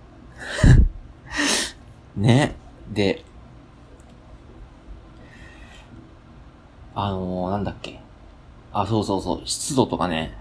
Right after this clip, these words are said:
あの、ギターとかあるんで、僕の部屋。僕の部屋なんかギターがあったり、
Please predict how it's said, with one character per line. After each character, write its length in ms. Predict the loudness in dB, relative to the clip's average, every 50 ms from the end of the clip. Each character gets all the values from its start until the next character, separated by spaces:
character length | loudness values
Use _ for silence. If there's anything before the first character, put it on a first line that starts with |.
| -18 -20 -20 -20 -20 -20 -20 -20 -20 -20 -20 -20 -20 -20 -20 -20 -16 -6 -4
あ 100 | -2 -2 -2
の、 100 | -4 -4
ギ 160 | -6 2 6
タ 120 | 6 8 8 6
ー 40 | 4
と 120 | 2 2
か 240 | 4 4 4 4 2 0
あ 100 | 0 2
る 100 | 2 2
ん 100 | 0 0
で、 140 | -2 -2 -2
僕 280 | -2 -4 -4 -6 -4 -6
の 60 | -8
部 80 | -6 -4
屋。 200 | -4 -4 -4 -6 -10 -18 -20 -10
僕 140 | -8 -6 -2
の 100 | -2 0
部 40 | 0
屋 100 | 2 0
な 80 | 0 0
ん 20 |
か 100 | -2 -2
ギ 140 | -2 -2 0
タ 180 | 4 4 4
ー 20 | 4
が 80 | 4
あ 40 | 0
っ 40 | -2
た 160 | 0 -2 -2
り、 160 | -2 -2 -4